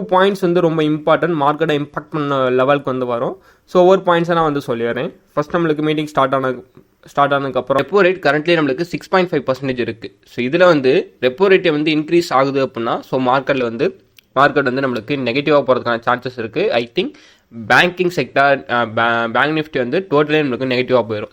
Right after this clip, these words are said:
சரிங்களா? ஆனால் எக்கனாமிக்ஸோட அனலைஸை பேஸ் பண்ற அளவுக்கு,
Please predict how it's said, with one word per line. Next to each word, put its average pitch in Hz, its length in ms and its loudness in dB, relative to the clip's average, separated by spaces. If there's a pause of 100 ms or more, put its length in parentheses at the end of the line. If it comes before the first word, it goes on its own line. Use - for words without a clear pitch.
(100)
சரிங்களா? 107 260 -4 (600)
ஆனால் 123 460 2 (480)
எக்கனாமிக்ஸோட 185 640 2
அனலைஸை 151 360 0
பேஸ் 127 240 0
பண்ற 123 180 -2
அளவுக்கு, 120 600 -4